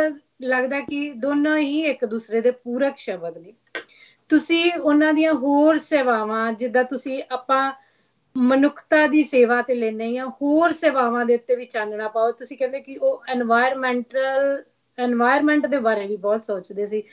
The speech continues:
ਜਿੱਦਾਂ ਤੁਸੀਂ ਗੱਲ ਕਰ ਹੀ ਰਹੇ ਕਿ ਕੋਲੇ ਜਿਹੜੇ ਉਹ ਬੁਝਾ ਦਿੰਦੇ ਸੀ ਕਿ ਹੋਰ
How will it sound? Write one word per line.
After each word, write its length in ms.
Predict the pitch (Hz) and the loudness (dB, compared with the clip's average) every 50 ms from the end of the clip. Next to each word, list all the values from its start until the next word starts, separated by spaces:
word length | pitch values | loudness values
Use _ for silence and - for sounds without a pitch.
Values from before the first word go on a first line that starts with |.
| - - _ _ - | -20 -20 _ _ -6
ਜਿੱਦਾਂ 200 | 240 208 247 247 | 2 4 4 4
ਤੁਸੀਂ 260 | 247 240 - 262 226 | 4 0 -4 -4 2
ਗੱਲ 240 | 190 220 208 208 214 | 4 4 4 4 4
ਕਰ 320 | 214 - 220 208 214 220 | 2 2 2 2 4 4
ਹੀ 140 | 285 294 294 | 2 2 4
ਰਹੇ 200 | 269 240 233 233 | 4 4 4 4
ਕਿ 140 | 233 247 233 | 0 -6 -10
ਕੋਲੇ 560 | _ - 247 233 226 226 226 233 240 233 240 | _ -2 0 2 2 4 4 4 4 4 2
ਜਿਹੜੇ 400 | 220 233 233 233 226 226 220 220 | 0 -2 -2 -2 -2 -2 -2 -2
ਉਹ 140 | 226 233 240 - _ _ _ _ _ _ - 226 | -4 -6 -8 -10 _ _ _ _ _ _ -6 -4
ਬੁਝਾ 320 | 254 233 269 254 233 214 | 0 2 2 2 2 0
ਦਿੰਦੇ 320 | 196 233 247 254 240 226 | 0 -2 -2 0 0 -2
ਸੀ 180 | 220 - 240 214 | -2 -4 -10 -14
ਕਿ 200 | - - 254 254 | -10 -6 -6 -4
ਹੋਰ 300 | 240 240 277 240 226 240 | -4 -2 0 0 0 0